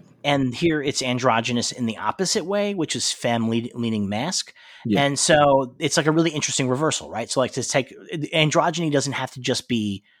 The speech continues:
Speaker 1: a wafer thin,
Speaker 2: Yeah.
Speaker 1: uh, you know, uh, guy who's dressed like a woman. Androgyny or a tomboy,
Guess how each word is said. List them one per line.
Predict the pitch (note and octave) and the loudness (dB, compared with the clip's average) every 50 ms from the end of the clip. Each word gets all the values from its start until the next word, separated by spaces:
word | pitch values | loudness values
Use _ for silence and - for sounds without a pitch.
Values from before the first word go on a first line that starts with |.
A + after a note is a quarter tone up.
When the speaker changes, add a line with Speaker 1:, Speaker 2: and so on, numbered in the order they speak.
| _ _ _ _ - | _ _ _ _ -4
Speaker 1:
a | C3 | -2
wafer | A#2 A#2 A#2 A2+ - - B2+ G2+ | 2 2 2 2 2 0 -2 -2
thin, | - - A#2+ A2 G#2 F#2 F#2 F#2 F#2 F#2+ - _ _ _ _ _ _ _ _ _ _ - | -2 -2 -2 -2 -2 -2 -4 -6 -8 -10 -14 _ _ _ _ _ _ _ _ _ _ -4
Speaker 2:
Yeah. | G#2 G#2 F#2+ - | 0 0 0 0
Speaker 1:
uh, | - G#2+ G#2 F#2+ F#2 F#2 F2+ F2+ - - _ | -2 -6 -6 -6 -8 -10 -12 -14 -16 -14 _
you | - B2 A2 | -4 -4 -4
know, | G2 F#2 F2+ F2 F#2 F#2+ _ _ | -4 -6 -10 -12 -16 -18 _ _
uh, | - G2+ F#2 F2 F2 F2 - - _ - - _ _ - E3 | -12 -12 -12 -12 -14 -16 -18 -20 _ -20 -20 _ _ -8 -2
guy | - D3+ E3+ F3 D3 C3+ A#2+ A2+ A2+ | 0 2 2 2 2 0 0 -2 -4
who's | - - B2 A#2 A2+ - | -4 -4 -4 -4 -6 -6
dressed | - - C3+ A#2 - B2 | -6 -4 -2 -2 -2 -2
like | G2+ | -4
a | G#2+ | -4
woman. | G#2+ C#3 G3+ A3+ D#3+ A2+ G2 G#2 G#2 - - - - - - | 0 2 2 2 2 0 -2 -6 -10 -12 -14 -20 -16 -10 -6
Androgyny | D3 D3+ D3 C#3 D#3+ D#3+ F3+ E3+ E3 F3 E3 D#3 D3+ C#3+ - | -4 -4 -2 0 2 2 2 2 0 -2 -2 -4 -4 -4 -2
or | C#3 C#3 C3+ B2+ | 2 2 2 2
a | |
tomboy, | - - F3+ F#3+ G#3+ G3 D3+ A2+ G2+ G2+ F#2+ G2 G#2 G2+ | 2 2 2 2 2 2 0 0 -4 -6 -10 -12 -12 -12